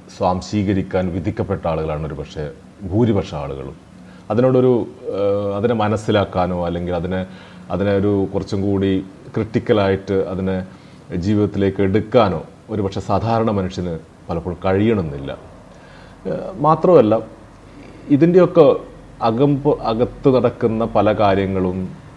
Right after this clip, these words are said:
ആ, പുറത്ത് വരാറുമില്ല. പലപ്പോഴും മാധ്യമങ്ങൾ പോലും അത്തരം കാര്യങ്ങളിൽ വേണ്ടത്ര ശ്രദ്ധ കൊടുക്കാറോ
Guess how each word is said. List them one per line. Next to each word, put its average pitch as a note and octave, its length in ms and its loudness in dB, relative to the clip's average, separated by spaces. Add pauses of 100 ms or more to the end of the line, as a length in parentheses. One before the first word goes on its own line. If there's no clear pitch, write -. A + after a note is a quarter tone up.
ആ, F#2+ 60 -6
പുറത്ത് G2 400 -2
വരാറുമില്ല. F#2+ 680 2 (580)
പലപ്പോഴും G#2+ 440 0
മാധ്യമങ്ങൾ C#3 520 4
പോലും A#2 300 2
അത്തരം G#2 260 0
കാര്യങ്ങളിൽ F2+ 500 -2 (540)
വേണ്ടത്ര F#3 560 0 (520)
ശ്രദ്ധ F#2+ 300 0
കൊടുക്കാറോ E2+ 640 -2